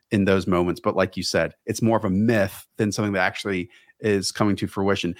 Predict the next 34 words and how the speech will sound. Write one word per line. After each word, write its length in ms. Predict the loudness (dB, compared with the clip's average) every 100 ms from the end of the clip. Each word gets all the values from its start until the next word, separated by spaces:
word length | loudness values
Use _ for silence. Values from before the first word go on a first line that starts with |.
| -6
This 100 | -4
is 40 | 0
the 100 | 0
most 200 | 0 0
expensive 360 | 0 0 0
backfield 380 | 0 -2 0 0
in 20 |
the 100 | 0
league 300 | 0 0 -2 -4
in 120 | -2
terms 240 | 0 0
of 120 | 0
fantasy 320 | 0 0 0 -2
football. 420 | -2 -2 -6 -8 _ _
Like 200 | 0 0 -4 -2
we 80 | 2
just 220 | 2 2
mentioned 420 | 0 2 -2 -2 _
that 120 | -2 0
Aaron 220 | 2 2
Jones 140 | 0
is 80 | 0
going 200 | 2 2
as 80 | 0
the 60 |
running 220 | -2 0 0
back 200 | -2 0
five, 460 | 0 0 -2 -6 _ -8
or 40 |
excuse 220 | -2 -2
me, 80 | 0
running 220 | 0 0
back 180 | 0 0
nine. 360 | 0 0 0